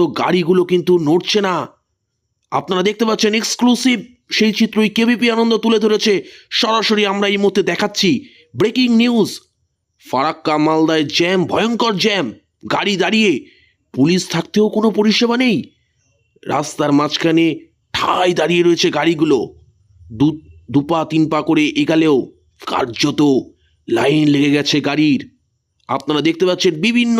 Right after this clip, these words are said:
সারির কিন্তু গাড়ি দাঁড়িয়ে রয়েছে। কোনো ভুরুক্ষেপ নেই প্রশাসনের, তারা রাস্তায় এইভাবেই দাঁড়িয়ে রয়েছে। একদম এক্সক্লুসিভ ফারাক্কা ব্যারেলের কাছে কিন্তু সেই চিত্র উঠে এসছে। কেন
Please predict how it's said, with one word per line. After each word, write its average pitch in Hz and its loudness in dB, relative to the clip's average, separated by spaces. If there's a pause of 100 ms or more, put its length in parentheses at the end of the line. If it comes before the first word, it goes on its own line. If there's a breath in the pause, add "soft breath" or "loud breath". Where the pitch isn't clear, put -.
সারির 196 0
কিন্তু 202 0
গাড়ি 165 0
দাঁড়িয়ে 180 0
রয়েছে। 175 4 (1200)
কোনো 139 2 (180)
ভুরুক্ষেপ 156 0
নেই 160 2
প্রশাসনের, 156 0 (760)
তারা 135 0
রাস্তায় 151 -2 (120)
এইভাবেই 180 2
দাঁড়িয়ে 156 2
রয়েছে। 156 2 (300 loud breath)
একদম 220 0
এক্সক্লুসিভ 208 0 (360 loud breath)
ফারাক্কা 208 -2 (280 loud breath)
ব্যারেলের 202 0
কাছে 196 0
কিন্তু 185 0
সেই 202 2
চিত্র 190 -2
উঠে 190 2
এসছে। 180 0
কেন - -4